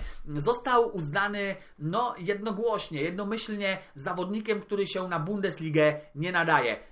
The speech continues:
Zdobywa gola przeciwko Mönchengladbach, zdobywa gola przeciwko Mainz. Niebywałe są czasami losy piłkarzy, prawda?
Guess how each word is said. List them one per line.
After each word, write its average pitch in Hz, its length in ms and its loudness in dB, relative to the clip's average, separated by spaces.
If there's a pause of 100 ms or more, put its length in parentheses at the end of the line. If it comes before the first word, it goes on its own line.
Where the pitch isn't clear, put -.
Zdobywa 156 440 0
gola 156 240 4
przeciwko 151 400 -6
Mönchengladbach, 156 720 0 (160)
zdobywa 156 480 0
gola 160 240 2
przeciwko 156 720 0
Mainz. 151 440 2 (140)
Niebywałe 214 640 2
są 202 160 -2
czasami 160 360 -2
losy 156 260 2
piłkarzy, 143 480 -2
prawda? 143 480 2